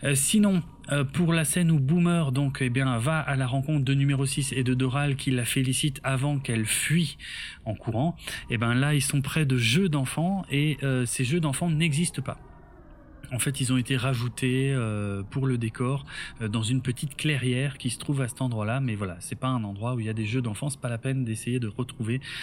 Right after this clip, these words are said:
un endroit avec des jeux d'enfants, euh, dans ce parc. Voilà, on peut passer maintenant au moment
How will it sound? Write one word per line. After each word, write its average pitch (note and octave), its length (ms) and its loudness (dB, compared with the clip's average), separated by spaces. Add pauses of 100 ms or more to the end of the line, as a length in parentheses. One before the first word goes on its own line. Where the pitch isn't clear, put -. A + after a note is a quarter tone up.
(280)
un B2+ 140 2
endroit B2 340 0 (800)
avec B2+ 240 -2
des B2 100 0
jeux B2 140 0
d'enfants, E3 560 0
euh, B2 560 0
dans D#3 220 0
ce - 160 0
parc. - 560 -6 (680)
Voilà, A3 320 4
on E3 100 4
peut G#3+ 120 0
passer F3 280 0
maintenant G#3 480 0
au A3 120 4
moment F#3 480 4